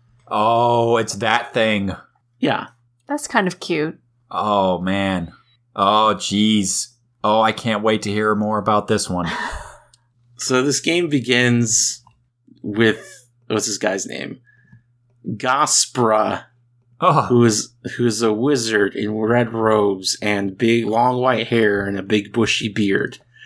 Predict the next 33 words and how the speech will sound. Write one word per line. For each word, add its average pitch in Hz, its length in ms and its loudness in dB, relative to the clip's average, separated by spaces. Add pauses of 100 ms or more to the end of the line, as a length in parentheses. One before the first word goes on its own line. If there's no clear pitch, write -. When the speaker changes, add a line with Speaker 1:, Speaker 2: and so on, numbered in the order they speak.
(760)
Speaker 2:
And 110 140 0
he 113 80 0
has 120 300 2
his 120 120 2
little 131 460 2
cool 139 360 2
wizard's 127 460 0
tower 101 560 0
on 104 300 0
a 98 80 -4
crag 104 640 -2
overlooking 104 880 -2 (960)
space. - 920 2
<laughs> - 40 -12 (240)
Speaker 1:
<laughs> - 960 0 (460)
Speaker 2:
It's 120 100 -4
like, 127 120 2
it's, 127 180 -2
there's 143 180 0
no 202 160 2
ocean. 123 500 0
There's, 110 260 0
there's 110 220 2
a 110 40 0
sky 123 460 2
and 107 180 2
then 107 140 0
zooms 110 340 -2
up 104 160 -2
into 98 200 -6
space 104 440 -4
as 98 200 -2
it 101 100 -2